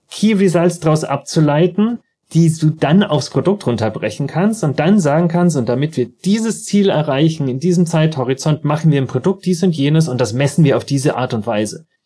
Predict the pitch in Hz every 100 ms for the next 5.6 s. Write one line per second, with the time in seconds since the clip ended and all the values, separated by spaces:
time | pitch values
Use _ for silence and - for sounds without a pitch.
0 | _ - 135 139 165 160 147 135 - 226
1 | - 139 127 - 110 123 160 233 - _
2 | _ _ 160 160 160 - 190 180 175 180
3 | 151 139 165 127 139 208 208 143 - 185
4 | 190 160 160 165 156 135 147 190 208 160
5 | 180 180 180 110 160